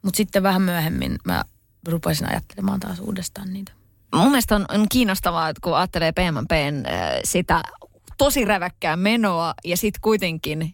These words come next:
Speaker 2: jälleen kerran se, että kun sä sanoit, että sä et ollut mikään niinku kaikista kuulein omasta mielestä.
Speaker 1: Ei.
Speaker 2: Et just silleen, että missä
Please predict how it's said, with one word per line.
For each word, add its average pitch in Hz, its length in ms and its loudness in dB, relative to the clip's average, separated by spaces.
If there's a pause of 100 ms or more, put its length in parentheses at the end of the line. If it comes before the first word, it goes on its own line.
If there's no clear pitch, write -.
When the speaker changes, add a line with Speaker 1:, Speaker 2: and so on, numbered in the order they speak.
Speaker 2:
jälleen 170 360 2
kerran 160 360 0
se, 160 160 0
että - 340 -2 (260)
kun 180 100 -2
sä - 80 -2
sanoit, 139 280 2
että - 120 -8
sä 175 80 2
et 160 80 0
ollut 156 120 2
mikään 160 200 0
niinku 165 260 0
kaikista 196 420 2
kuulein 180 320 0
omasta 196 320 0
mielestä. 175 560 -4 (200)
Speaker 1:
Ei. 160 100 2
Speaker 2:
Et 262 120 4
just 320 160 2
silleen, 240 220 2
että - 100 -20 (260)
missä 277 220 0